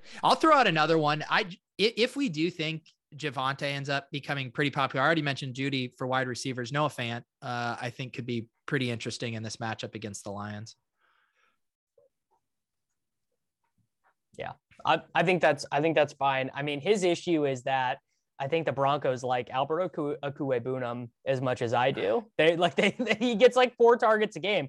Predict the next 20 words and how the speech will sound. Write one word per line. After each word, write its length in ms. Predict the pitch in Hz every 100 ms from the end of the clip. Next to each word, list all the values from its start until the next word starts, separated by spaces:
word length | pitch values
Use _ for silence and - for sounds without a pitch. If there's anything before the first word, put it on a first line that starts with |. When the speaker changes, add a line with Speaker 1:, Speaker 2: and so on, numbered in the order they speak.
| - _
Speaker 2:
If 120 | 175
Fant 300 | - 233 262
would 180 | 202 208
get 140 | 196 185
all 240 | - 190 196
the 80 |
tight 240 | 175 170 170
end 180 | 220 220
stuff, 240 | 151 143
he'd 160 | 165 143
be 120 | 147
a 60 | 139
smash, 520 | 147 147 131 85 -
but 120 | 139
he's, 220 | 135 131
he's 200 | - 139 -
splitting 380 | - 139 135
it 140 | 123 107
just 240 | 123 -
enough. 360 | 113 117 95